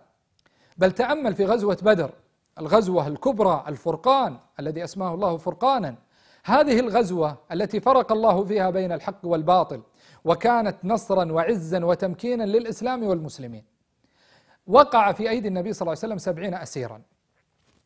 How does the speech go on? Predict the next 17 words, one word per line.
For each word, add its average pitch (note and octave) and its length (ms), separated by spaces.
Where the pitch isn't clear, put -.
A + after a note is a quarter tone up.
ماذا G3+ 240
يفعلون G3 320
بالأسرى؟ E3 440
يعذبونهم G3 1120
لأنهم B2 240
كانوا D3+ 260
على F#3+ 140
الشرك، G#3+ 540
هؤلاء D#3 340
الذين F#3+ 300
كانوا G3 280
يقاتلونهم G3 640
في F#3+ 80
المعركة. G#3+ 560
حدث A#3+ 380
ما G#3 160
حدث، B2+ 360